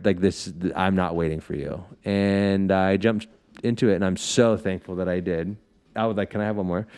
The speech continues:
I'm so thankful that I did. She is truly the reason that I have this house today. But she helped me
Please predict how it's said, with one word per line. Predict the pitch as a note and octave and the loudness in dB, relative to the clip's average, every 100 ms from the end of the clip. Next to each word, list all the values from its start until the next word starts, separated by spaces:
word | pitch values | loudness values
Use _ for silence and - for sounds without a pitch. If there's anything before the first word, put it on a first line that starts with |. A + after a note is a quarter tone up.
| - - - | -20 -8 2
I'm | A2+ G#2+ F#2 | 4 4 2
so | - E3 | 6 6
thankful | E3 D#3 B2+ A#2+ | 6 4 4 4
that | A2+ | 6
I | G2 | 4
did. | F2+ E2+ E2+ G2+ - _ - | 2 0 0 -4 -8 _ -8
She | - G#2+ | 2 2
is | G#2+ | 2
truly | - B2 A2+ | 0 2 4
the | G#2 | 4
reason | G2+ F#2 | 4 2
that | F#2 | 0
I | F#2 | 0
have | F2 F2 | -2 -2
this | F2 | 0
house | F2+ E2+ - | 2 0 0
today. | F2 F2+ G2 A#2+ - - _ _ | 0 2 2 -2 -10 -20 _ _
But | G#2+ G#2 G2 - _ _ _ _ - | 4 4 4 0 _ _ _ _ -10
she | - C3 | 0 4
helped | C#3 C#3+ | 4 4
me | D3+ D3+ D3 C3 | 4 4 4 2